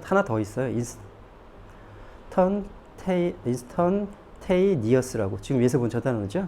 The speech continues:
예, 예, 즉시의 즉각이라는 단어가 하나 더 있다라는 거. 그러니까 너는 즉각적으로 움직이지 않습니다. 내가 말한 후에.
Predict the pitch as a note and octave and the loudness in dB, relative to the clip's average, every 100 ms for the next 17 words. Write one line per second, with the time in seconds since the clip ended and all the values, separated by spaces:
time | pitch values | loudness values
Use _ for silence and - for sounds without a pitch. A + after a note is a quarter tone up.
0 | G#2+ G2 G#2 G#2 G#2 - D#3 B2+ - D3+ | -4 -6 -6 -8 -6 -4 -2 -2 0 0
1 | A#2+ G2+ F2+ A#2 C3 - G#2+ G#2+ G2 F#2 | 2 -2 -6 -8 -8 -4 -4 -4 -10 -10
2 | F#2+ - - - - - - - - - | -14 -16 -20 -20 -20 -20 -20 -20 -20 -18
3 | - C#3 A2 A#2+ D3+ G#3+ B2+ - - - | -4 0 2 2 4 2 0 -4 -12 -10
4 | - F#3 F#3 D3+ E3+ D3 C#3 A#2+ G#2+ G2 | 2 2 4 2 4 2 0 -6 -8 -8
5 | - G2 G#2+ B2 C3+ F#2 G2+ G#2 G2 D3 | -8 -6 0 2 4 2 2 0 -4 -4
6 | F#2 | -6